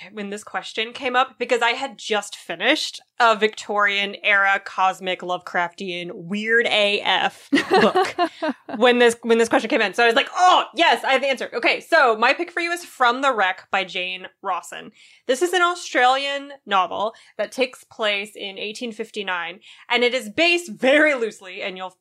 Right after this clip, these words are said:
Speaker 1: he-, hear why in a minute, on the sinking of a steamship called the Admala off the South Australian coast. The author's great-great-grandfather was on that wreck. And so she found a bunch of documents about his experience on the wreck and then wrote this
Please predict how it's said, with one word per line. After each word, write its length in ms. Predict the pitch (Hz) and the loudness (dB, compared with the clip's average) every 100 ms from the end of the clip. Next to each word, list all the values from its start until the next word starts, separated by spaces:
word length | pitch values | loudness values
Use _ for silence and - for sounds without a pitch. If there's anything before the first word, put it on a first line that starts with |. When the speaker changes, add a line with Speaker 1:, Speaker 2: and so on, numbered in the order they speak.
| _ | _
Speaker 1:
he-, 180 | 185 196 | -20 -20
hear 160 | 196 226 | -6 0
why 100 | 202 | 2
in 80 | 196 | 0
a 40 | |
minute, 200 | 180 185 - | -4 -6 0
on 480 | 208 202 196 196 202 _ _ | 4 4 2 -4 -12 _ _
the 60 | 214 | -14
sinking 580 | - 277 269 254 220 208 | -2 -2 2 2 2 0
of 140 | 196 | -2
a 40 | |
steamship 1000 | 208 - 254 247 240 226 - 180 180 175 | -2 -8 -4 -2 -2 -4 -6 -2 -2 -4
called 280 | - 196 180 | -2 0 0
the 120 | 180 | -4
Admala 640 | 180 190 202 208 190 180 175 | 0 0 4 4 4 2 2
off 240 | 190 - | -2 -4
the 240 | 208 190 190 | -12 -12 -4
South 280 | 196 180 - | 0 0 -2
Australian 380 | 175 185 170 | -10 -8 -8
coast. 320 | 175 - 170 - - - | -8 -10 -10 -20 -20 -10
The 120 | 226 233 | -4 2
author's 540 | 254 294 269 226 208 _ | 2 2 2 2 0 _
great-great-grandfather 1900 | - 220 220 - - _ _ 214 208 185 - 294 302 302 196 180 180 175 175 _ _ | -4 -4 -4 -10 -20 _ _ -4 -4 -6 2 4 4 2 0 0 -4 -6 -10 _ _
was 260 | 202 226 | 2 2
on 500 | 214 214 202 196 175 | 4 4 4 2 -4
that 220 | 170 170 - | -2 -2 -2
wreck. 380 | 190 - - _ | -8 -10 -14 _
And 140 | 220 214 | -8 -2
so 100 | 214 | -4
she 220 | 240 247 | -4 -10
found 480 | 240 254 240 240 226 | -4 0 2 4 4
a 60 | |
bunch 240 | 226 208 208 | 2 0 -4
of 100 | 202 | 0
documents 640 | 202 196 214 190 185 180 | 2 2 -2 -4 -6 -6
about 300 | 180 185 180 | -4 -2 -2
his 140 | 196 | -6
experience 640 | 185 - 277 247 233 214 208 | -14 -12 -2 2 4 2 0
on 160 | 202 196 | -2 0
the 60 | |
wreck 240 | 185 185 - | 0 -2 -2
and 140 | 202 | -4
then 140 | 190 180 | -4 -4
wrote 240 | 180 - | -8 -8
this 340 | 175 175 - | -12 -14 -18